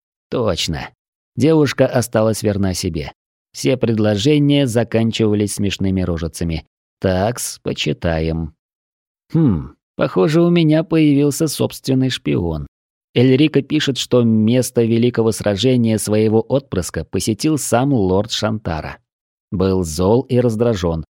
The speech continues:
Что-то кричал оставшимся живым мечникам. Девушка стояла далеко, но слова «недоумки», «нуб», «упустили» были слышны довольно отчетливо. Еще она удивлялась тому факту, что меня называли нубом.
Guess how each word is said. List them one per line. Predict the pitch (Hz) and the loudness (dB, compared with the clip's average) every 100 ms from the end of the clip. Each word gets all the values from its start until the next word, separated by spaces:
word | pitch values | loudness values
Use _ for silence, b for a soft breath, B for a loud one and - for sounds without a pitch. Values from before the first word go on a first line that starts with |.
| _ _ _ - | _ _ _ -6
Что-то | - 113 123 | 0 2 2
кричал | 113 107 - 117 117 | 2 0 0 2 2
оставшимся | 104 110 113 - 107 110 | 0 0 0 0 0 0
живым | 92 101 107 98 | 0 0 2 2
мечникам. | 87 113 - 107 104 95 - _ _ _ - | 0 -2 -2 -2 0 -2 -4 _ _ _ -4
Девушка | 113 160 147 - | 0 2 2 -2
стояла | 131 - 131 131 131 | -4 0 2 2 2
далеко, | 127 123 131 90 78 73 | 2 0 0 -2 -4 -4
но | 78 156 | -6 -8
слова | - 131 131 135 135 | -4 0 2 2 2
«недоумки», | 123 98 117 107 92 120 131 123 | 2 2 2 2 2 2 0 0
«нуб», | 98 85 92 131 - _ _ | -2 0 0 0 -4 _ _
«упустили» | 107 101 101 - 147 139 120 - _ _ - | -4 -2 -4 -2 2 2 2 -2 _ _ 0
были | 147 165 | 2 2
слышны | 147 143 123 127 135 | 2 0 0 0 0
довольно | 117 117 104 104 107 | 2 2 2 0 0
отчетливо. | 117 110 - 78 78 71 - _ _ _ _ _ | -4 -6 -4 -4 -6 -10 -14 _ _ _ _ _
Еще | - 95 - 165 | -2 0 2 2
она | 147 143 139 | 4 4 2
удивлялась | 131 135 135 135 127 | 2 2 2 2 0
тому | - 117 123 | 0 0 0
факту, | 113 160 - 82 71 | 0 -4 -6 -8 -10
что | - 110 | -4 0
меня | 95 92 90 127 | 2 2 2 0
называли | 156 123 107 90 85 101 | 0 0 0 0 -2 -2
нубом. | 98 82 76 67 | -2 -4 -6 -12